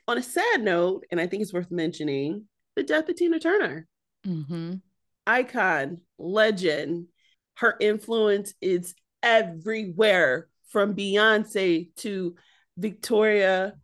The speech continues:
Speaker 1: Monet.
Speaker 2: Dolly Parton's still out there shaking it like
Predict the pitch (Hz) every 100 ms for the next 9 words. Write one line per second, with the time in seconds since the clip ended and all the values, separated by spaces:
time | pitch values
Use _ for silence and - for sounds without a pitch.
0 | _ _ 175 180 175 180 165 - 180 185
1 | _ _ _ 196 196 202 277 330 233 196
2 | - 196 185 180 190 175 160 156 - -
3 | - 202 185 175 170 165 160 -